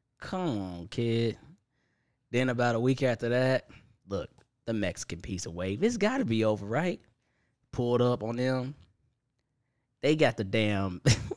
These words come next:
<laughs> they got, like, a sign on the damn, like, uh, menu board that you order from in the drive-thru. Like, a piece of paper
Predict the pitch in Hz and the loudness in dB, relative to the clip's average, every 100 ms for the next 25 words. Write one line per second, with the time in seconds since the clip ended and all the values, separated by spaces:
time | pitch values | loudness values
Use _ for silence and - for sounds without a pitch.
0 | - - - - - - 170 165 147 139 | -4 -4 -14 -14 -2 4 6 6 4 4
1 | 135 113 - 139 143 139 131 - 113 120 | 4 2 2 2 2 2 0 0 -2 0
2 | 104 98 120 123 117 107 95 110 98 98 | -2 -2 -2 0 0 -2 -4 -2 -2 -2
3 | - - 101 92 87 80 76 92 110 143 | -8 -4 0 2 0 -4 -6 -2 2 6
4 | 127 110 101 98 101 98 95 95 - 101 | 6 6 4 2 2 2 0 -2 -2 0
5 | 92 120 117 - 107 98 92 90 107 113 | 4 6 4 2 -2 -2 -2 -2 0 2
6 | 107 - 92 90 - - - 110 107 98 | 0 0 -4 -4 -8 -20 -6 2 2 2
7 | - - - 95 95 151 139 117 - 127 | -6 -20 -6 -2 4 6 6 4 6 6
8 | 127 120 107 | 4 2 0